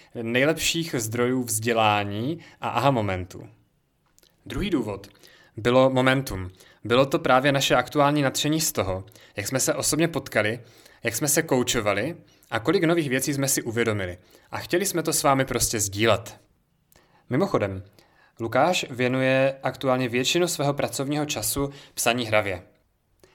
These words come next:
Samozřejmě, všichni určitě víte, co to psaní hravě je, ale pro jistotu.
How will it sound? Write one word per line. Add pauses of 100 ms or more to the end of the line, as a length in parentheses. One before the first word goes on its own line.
(120)
Samozřejmě, (220)
všichni
určitě
víte, (260)
co
to
psaní
hravě
je, (220)
ale
pro
jistotu.